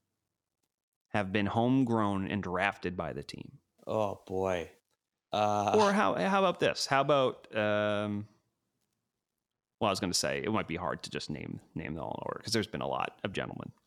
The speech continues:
Speaker 1: Uh, but how, or how, you know what? I'll make it even easier for you. I'm going to name every New York Rangers captain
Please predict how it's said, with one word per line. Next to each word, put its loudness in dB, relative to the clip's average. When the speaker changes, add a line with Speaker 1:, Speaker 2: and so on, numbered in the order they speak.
Speaker 1:
Uh, -2
but 4
how, 4
or 4
how, 2
you 2
know 4
what? 0
I'll 4
make 2
it 0
even 4
easier 0
for -10
you. -8
I'm 4
going 6
to 0
name 4
every 2
New 0
York -2
Rangers -4
captain -6